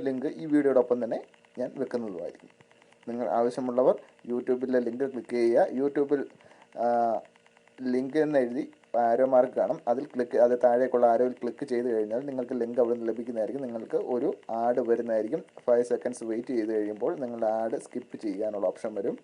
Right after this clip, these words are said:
അപ്പോൾ സ്കിപ്പ് ചെയ്ത്, സ്കിപ്പ് ചെയ്തതിന് ശേഷം നിങ്ങൾക്ക് നമ്മൾ ആപ്പ് സ്റ്റോർ, അതായത് വേറൊരു ആപ്പ് സ്റ്റോറാണിത്, ആ ആപ്പ് സ്റ്റോറിൽ നിന്ന് ഡൗൺലോഡ് ചെയ്യാനുള്ള ഒരു ഓപ്-, ഓപ്ഷൻ കാണിക്കുന്നതായിരിക്കും. ഓക്കെ, ഇനി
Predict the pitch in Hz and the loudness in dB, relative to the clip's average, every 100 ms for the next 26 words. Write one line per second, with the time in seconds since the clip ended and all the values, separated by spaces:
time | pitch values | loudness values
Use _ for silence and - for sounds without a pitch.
0 | _ - - - 185 175 165 - - 175 | _ -20 -10 2 2 4 0 0 -6 -6
1 | - - 196 170 160 - - - - 180 | -6 0 4 4 2 -4 -6 -12 -12 -6
2 | 214 185 185 185 170 147 117 - - _ | 0 2 2 2 4 4 2 -4 -10 _
3 | _ _ 120 123 123 143 - - _ _ | _ _ -6 -2 0 0 -4 -6 _ _
4 | _ 123 120 113 - - 117 120 - 127 | _ -6 -6 -6 -10 -2 0 -2 -2 0
5 | 104 - 117 117 127 117 117 131 131 113 | 0 0 0 0 -2 -2 2 4 4 2
6 | - 123 107 101 139 - - 117 113 - | 0 0 0 0 -2 -4 -4 -4 -2 -4
7 | 123 120 117 131 196 117 113 117 120 117 | -6 -6 -6 -8 0 2 2 2 0 -2
8 | 107 110 104 123 123 156 - _ _ _ | -4 -6 -4 -2 -2 -4 -10 _ _ _
9 | _ _ - 175 175 - 147 147 190 190 | _ _ 2 4 4 0 -6 -4 -4 0
10 | 226 196 135 98 - - _ _ - _ | 0 2 0 0 -8 -20 _ _ -20 _
11 | - - - - 123 196 254 - - - | -20 -20 -20 -6 -4 -4 -6 2 8 12
12 | - - - - _ _ _ - - - | 12 12 8 -16 _ _ _ -20 -20 -20
13 | - - 180 | -16 -2 8